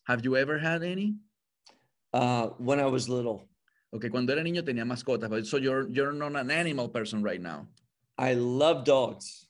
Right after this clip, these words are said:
Speaker 1: Me encantan los perros, pero no tienen. Why you don't have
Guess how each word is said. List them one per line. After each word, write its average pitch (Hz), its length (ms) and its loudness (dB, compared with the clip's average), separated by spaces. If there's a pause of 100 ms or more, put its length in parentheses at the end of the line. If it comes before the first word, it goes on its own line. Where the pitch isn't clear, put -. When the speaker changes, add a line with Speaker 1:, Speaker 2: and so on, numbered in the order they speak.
(300)
Speaker 1:
Me 135 120 0
encantan 180 500 2
los 131 120 -2
perros, 110 340 0
pero 110 140 -2
no 113 100 -2
tienen. 120 260 -2
Why 143 120 0
you 151 160 0
don't 156 160 -2
have 165 180 0